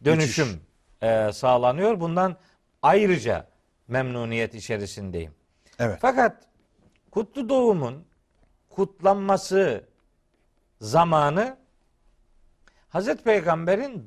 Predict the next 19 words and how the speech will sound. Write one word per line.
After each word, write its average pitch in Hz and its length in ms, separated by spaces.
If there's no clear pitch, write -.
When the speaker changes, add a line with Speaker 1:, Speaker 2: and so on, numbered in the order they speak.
Speaker 1:
doğumuyla 180 640
ilişkili 117 540
olarak 98 520
Speaker 2:
Evet. 123 240
Speaker 1:
yerine 113 340
getiriliyor. 82 600
Yani 127 240
Speaker 2:
Doğru. 104 140
Speaker 1:
Kutlu 180 240
Doğum 208 320
bedensel 180 640
olarak 151 340
Hazreti 156 340
Muhammed'in 151 720
Speaker 2:
Dünyaya 139 560
Speaker 1:
dünyayı 196 720
teşrifi. 156 340
Speaker 2:
teşrifi. 107 340
Speaker 1:
Yani 135 380